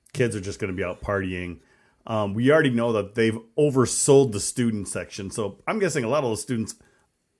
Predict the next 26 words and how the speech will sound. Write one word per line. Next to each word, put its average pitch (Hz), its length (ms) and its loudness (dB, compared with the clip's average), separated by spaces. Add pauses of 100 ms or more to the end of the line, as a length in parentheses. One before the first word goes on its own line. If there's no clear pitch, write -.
(140)
are 123 180 -2
kinda 120 260 2
spilling 117 560 -2
out 113 240 -4
into 98 220 -6
the 98 120 -6
other 92 160 -6
seats. 117 260 -8
But 95 180 -12 (380)
it's 123 160 -6
not 170 180 -6
like 143 160 -2
they 131 140 0
could 120 160 -10
just 117 180 -8
say, 139 200 -6
"Hey, 208 440 -4 (640)
we 262 180 0
need 156 280 0
four 180 280 -2
thousand 147 580 -2
students 180 380 -4
to 113 80 -8
show 92 280 -6
up," - 180 -14
because 95 500 -6